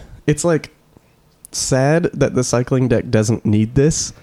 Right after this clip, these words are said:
because this is a really cool design, and I actually really like this, like,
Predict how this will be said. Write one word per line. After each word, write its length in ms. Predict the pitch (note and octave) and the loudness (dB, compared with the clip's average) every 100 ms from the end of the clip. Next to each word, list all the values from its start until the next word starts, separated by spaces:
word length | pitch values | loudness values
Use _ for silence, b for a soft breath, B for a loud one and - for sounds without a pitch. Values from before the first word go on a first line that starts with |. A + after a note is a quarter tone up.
| B B B B | B B B B
because 420 | C3+ B2+ C#3 B2 | -4 0 0 0
this 240 | - B2 - | 0 0 2
is 140 | B2 | 2
a 60 | B2 | 2
really 340 | A#2 A#2 B2+ | 2 2 2
cool 220 | A#2 B2 | 2 2
design, 600 | A#2 G#2+ G2+ G#2 G2 G2 - | 4 2 4 2 2 0 0
and 120 | A2 | 2
I 60 | G#2+ | 2
actually 360 | A2+ - B2 | 0 0 2
really 240 | A2+ A2+ A2+ | 2 2 2
like 260 | G#2+ - | 0 0
this, 220 | A2 G#2 | -2 0
like, 280 | A#2 G2+ - | 0 0 -2